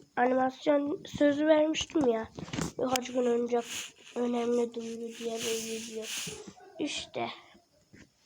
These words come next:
İşte öyle. Ve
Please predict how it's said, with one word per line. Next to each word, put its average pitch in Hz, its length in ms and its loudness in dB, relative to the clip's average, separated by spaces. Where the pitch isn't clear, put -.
İşte 330 380 4
öyle. 285 600 6
Ve 277 140 4